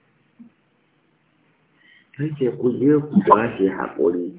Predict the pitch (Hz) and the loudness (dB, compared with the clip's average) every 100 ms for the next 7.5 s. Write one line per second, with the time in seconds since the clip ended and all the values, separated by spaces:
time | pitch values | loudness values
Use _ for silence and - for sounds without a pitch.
0 | - - - 104 101 151 165 160 143 - | -18 -20 -16 -2 6 6 6 4 4 4
1 | 110 107 135 131 117 104 104 104 107 87 | 2 6 4 6 4 6 4 2 0 0
2 | 80 87 87 - _ _ _ _ _ _ | -2 -4 -8 -20 _ _ _ _ _ _
3 | _ _ 95 92 87 90 85 73 - - | _ _ 0 2 4 4 2 -2 -12 -18
4 | - - - - _ - 95 95 92 87 | -20 -20 -20 -20 _ -2 0 2 0 0
5 | 98 117 135 123 101 90 98 90 82 - | 0 0 0 -2 -2 0 0 0 -4 -4
6 | 85 90 85 76 - 87 80 73 80 76 | -4 -2 -2 -2 -4 -6 -6 -6 -8 -8
7 | 78 73 73 52 | -4 -4 -6 -12